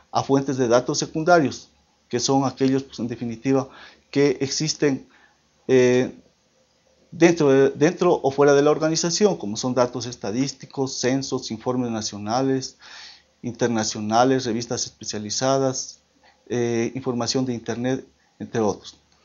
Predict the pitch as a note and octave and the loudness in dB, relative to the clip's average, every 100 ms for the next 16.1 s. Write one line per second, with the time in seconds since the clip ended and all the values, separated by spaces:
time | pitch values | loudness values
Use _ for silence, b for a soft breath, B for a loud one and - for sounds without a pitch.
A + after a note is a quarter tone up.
0 | b b _ _ _ _ _ - _ A#2+ | b b _ _ _ _ _ -20 _ 4
1 | C3+ C#3 C#3 - E3 F3 E3+ C#3 C3 C#3+ | 6 6 4 0 0 2 2 2 4 4
2 | E3 E3+ F3+ D#3+ D#3+ E3 C3+ C3 C3+ C3+ | 2 -4 0 4 4 2 -2 -2 -4 -2
3 | B2 C3 C3 A#2+ A#2 A2 _ A2 A2 A2 | -4 -4 -4 -6 -6 -12 _ -4 -4 -4
4 | - C3 - G#2+ B2+ - C3 A#2+ A#2 A2 | -8 -10 -4 0 0 -2 -6 -6 -6 -6
5 | A#2+ C3+ B2+ B2 F#2 A2+ G#2+ G#2+ - C3 | -6 -6 -6 -6 -10 -10 -10 -8 -4 -2
6 | C3 - A2+ G#2+ G#2+ G#2 - C#3 A2+ A#2 | -4 -6 -10 -8 -10 -10 -6 -6 -6 -2
7 | A#2+ A2+ - _ _ b b b b b | -2 -2 -10 _ _ b b b b b
8 | b b _ _ _ _ _ _ _ _ | b b _ _ _ _ _ _ _ _
9 | C3+ F3+ F#3+ F#3+ E3 D3+ E3 D#3+ C#3+ C3+ | -2 2 2 2 6 6 6 2 0 -2
10 | C3+ C3+ C3 - B2+ D#3+ E3 C#3+ C3+ D3+ | -4 -2 -2 -2 4 6 6 4 2 -2
11 | C#3+ C3+ E3 E3+ D#3 - C3 B2 A#2 C#3+ | -2 0 2 2 0 -6 -4 -4 -2 -2
12 | C#3+ C#3+ B2+ B2 A2+ C3 C3+ C3 A#2+ A2 | -2 0 -2 -2 -6 -2 -2 -2 -6 -2
13 | B2 C3 A2+ A#2 A#2 A#2+ B2+ C3 B2+ C#3 | -2 -2 -8 -6 -6 -6 -10 -4 -2 0
14 | C#3+ C3 - A2 A2+ C3+ C#3 D3 C#3 C#3 | 0 -4 -6 -4 -4 -4 -6 -2 -2 -2
15 | B2+ - A#2 A2+ A2+ B2+ C3+ C3 C#3+ C3+ | -8 -6 -8 -8 -6 -4 -4 -4 -6 -6
16 | C3 | -6